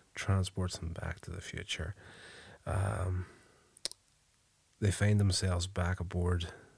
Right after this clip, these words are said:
the Stargazer bridge on twenty-four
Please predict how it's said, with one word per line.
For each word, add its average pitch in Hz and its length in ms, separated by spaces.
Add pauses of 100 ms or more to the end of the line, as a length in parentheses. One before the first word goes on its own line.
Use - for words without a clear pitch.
(320)
the 82 100
Stargazer 90 880
bridge 92 480 (120)
on 95 140
twenty-four 90 880